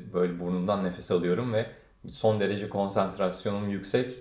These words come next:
E, adamın dediklerini uygulamaya çalışıyorum. Parmağını böyle yaptığında bacaklarımı uzatmaya çalışıyorum. Bacaklarımı uzatınca yükseliyorum. Yükselince panik yapıyorum. <laughs> Ondan sonra böyle yaptığımda hani dizlerimi tekrardan büküyorum. Dizlerimi büktüğümde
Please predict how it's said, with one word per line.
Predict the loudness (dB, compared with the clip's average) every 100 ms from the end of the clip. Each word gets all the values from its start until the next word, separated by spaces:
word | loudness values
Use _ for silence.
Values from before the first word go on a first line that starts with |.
| -10
E, | -8 -4
adamın | -2 -2 -2
dediklerini | -2 -2 -2 -2 0 0
uygulamaya | 0 2 2 2
çalışıyorum. | -4 -4 -2 -2 0
Parmağını | 0 2 0 2
böyle | 4 4
yaptığında | 2 0 -2 2
bacaklarımı | 2 2 0 -2 0
uzatmaya | 0 0 -2 -4
çalışıyorum. | -4 -2 0 2
Bacaklarımı | 2 0 -2 -6
uzatınca | -6 -4 -4 -2
yükseliyorum. | -2 0 2 4 4 4
Yükselince | 0 2 2 4 4
panik | 4 4 4
yapıyorum. | 2 2 0 -4 -6 -12 -20
<laughs> | -20 -10 -2
Ondan | 4 4
sonra | 6 4 6
böyle | 6
yaptığımda | 8 6 4 2 2
hani | 2
dizlerimi | -2 -2 0 0
tekrardan | 0 0 4 4 4 0
büküyorum. | -2 -2 0 0 -2
Dizlerimi | -2 2 2 0
büktüğümde | -4 -6 -4 0 0 0